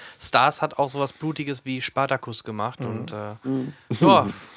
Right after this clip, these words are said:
Speaker 2: Ja, aber die haben's wohl nicht gehoben gekriegt,
Speaker 1: Aber
Speaker 2: ne?
Speaker 1: qualitativ sieht Marco Polo deutlich besser aus als Spartacus.
Speaker 2: Mhm.
Speaker 3: Ja, das ist keine Kunst, glaub ich.
Speaker 1: Mm, ja, es war, Spartacus hat mir trotzdem gefallen, aber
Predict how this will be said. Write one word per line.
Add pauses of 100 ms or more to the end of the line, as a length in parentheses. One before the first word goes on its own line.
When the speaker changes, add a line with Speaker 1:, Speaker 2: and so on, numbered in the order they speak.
(300)
Speaker 2:
Ja,
aber
die
haben's
wohl
nicht
gehoben
gekriegt,
Speaker 1:
Aber
Speaker 2:
ne?
Speaker 1:
qualitativ
sieht
Marco
Polo
deutlich
besser
aus
als
Spartacus.
Speaker 2:
Mhm. (560)
Speaker 3:
Ja, (380)
das
ist
keine
Kunst,
glaub
ich. (120)
Speaker 1:
Mm,
ja, (260)
es
war,
Spartacus
hat
mir
trotzdem
gefallen,
aber